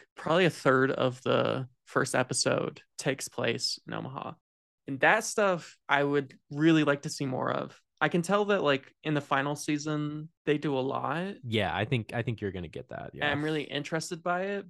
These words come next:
Speaker 1: but I guess my big complaint with the prequel aspect of it, which I think prequels can be fine, and there's plenty of good ones, but my biggest complaint is I'm now in season four,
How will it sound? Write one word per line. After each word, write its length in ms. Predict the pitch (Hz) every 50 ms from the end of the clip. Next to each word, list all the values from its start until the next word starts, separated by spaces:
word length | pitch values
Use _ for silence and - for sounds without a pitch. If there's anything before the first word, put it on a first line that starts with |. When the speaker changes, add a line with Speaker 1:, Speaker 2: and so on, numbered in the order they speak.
| _ -
Speaker 1:
but 260 | 139 131 127 - - - _ _ _ -
I 60 | 160
guess 180 | 165 196 214 -
my 100 | 254 233
big 240 | 170 - 170 160 160
complaint 400 | - 156 147 - 156 143 139 139
with 240 | 139 135 135 - - _ _ -
the 120 | 160 156
prequel 540 | 151 - - - 165 165 160 165 156 147 135
aspect 480 | 127 135 135 135 - - 143 139 - 135
of 140 | 127 -
it, 240 | - - - - - - _ _ _ _ _ _ -
which 160 | 156 - -
I 80 | 202 202
think 180 | 226 233 -
prequels 320 | - 214 208 - 196 185 -
can 80 | 208
be 80 | 190 185
fine, 380 | 180 - 127 117 120 139 143 - _ -
and 140 | 143 139 139
there's 140 | 139 147 -
plenty 240 | - 139 139 143 151
of 60 | 151
good 140 | 151 135 127
ones, 440 | 127 120 113 107 - - - - - _ -
but 100 | 165 160
my 120 | 165 156
biggest 340 | 151 156 175 165 185 180 -
complaint 520 | - 175 165 - 156 147 139 135 135 - -
is 140 | 139 131 143
I'm 140 | 139 135
now 180 | 139 143 156 170
in 80 | 175 165
season 360 | 170 - 175 160 - 151 147
four, 600 | 147 - - 139 127 131 135 123 - - 131